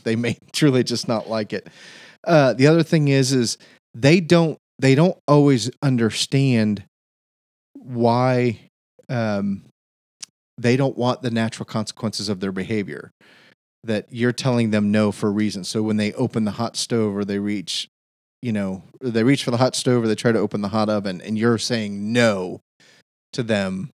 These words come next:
or they go to stick something in the outlet, they don't understand that they don't want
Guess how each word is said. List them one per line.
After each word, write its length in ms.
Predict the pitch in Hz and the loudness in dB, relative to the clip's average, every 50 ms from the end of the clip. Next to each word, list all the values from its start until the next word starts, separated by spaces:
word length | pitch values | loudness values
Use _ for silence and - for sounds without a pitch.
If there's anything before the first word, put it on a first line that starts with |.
| _ _ _ _ _ _ _ | _ _ _ _ _ _ _
or 120 | - 120 110 | -4 -2 0
they 120 | 113 110 | 0 0
go 160 | 107 113 117 | 2 2 2
to 120 | 107 101 - - _ _ _ _ | 2 2 -2 -8 _ _ _ _
stick 300 | - - - 135 123 - | -8 -6 -6 -6 -6 -6
something 340 | - 131 113 - - 113 110 | -8 -10 -8 -6 -6 -6 -4
in 80 | 104 | -4
the 140 | 104 104 - - 120 | -4 -6 -6 -4 -4
outlet, 560 | 117 113 - - 110 98 - - - - - _ _ _ _ _ _ _ _ _ _ _ _ _ _ | -4 -4 -4 -6 -10 -10 -10 -12 -16 -18 -18 _ _ _ _ _ _ _ _ _ _ _ _ _ _
they 180 | 143 147 175 196 | 4 4 4 4
don't 320 | 165 139 143 143 143 - | 4 2 2 2 2 0
understand 800 | - 131 131 123 117 104 - - - 131 127 123 120 113 107 104 | -2 0 2 2 0 0 -2 -2 0 2 2 4 2 2 2 0
that 160 | 107 92 - | -2 -4 -2
they 180 | 117 117 123 113 | -2 0 0 -2
don't 380 | 101 - - 113 113 117 - | -2 0 0 0 0 0 -4
want 600 | 98 110 104 110 113 117 110 98 - _ - - | -8 -10 -8 -6 -4 -4 -4 -6 -8 _ -18 -18